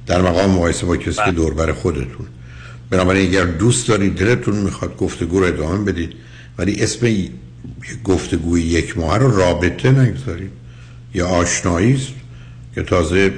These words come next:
Speaker 1: چهار ماه، شش ماه دیگه هم بعد از صد ساعت حرف زدن، صد و پنجاه ساعت حرف زدن، هنوز در مرحلهٔ اول و مقدماتی آشنایی هست.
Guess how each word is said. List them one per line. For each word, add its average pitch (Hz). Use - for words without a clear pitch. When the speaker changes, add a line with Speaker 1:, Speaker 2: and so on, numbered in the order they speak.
Speaker 1:
چهار 95
ماه، 92
شش 92
ماه 87
دیگه 76
هم 87
بعد 82
از 78
صد 85
ساعت 76
حرف 76
زدن، 87
صد 90
و 90
پنجاه 87
ساعت 78
حرف 80
زدن، 107
هنوز 101
در 87
مرحلهٔ 82
اول 90
و 87
مقدماتی 85
آشنایی 82
هست. 67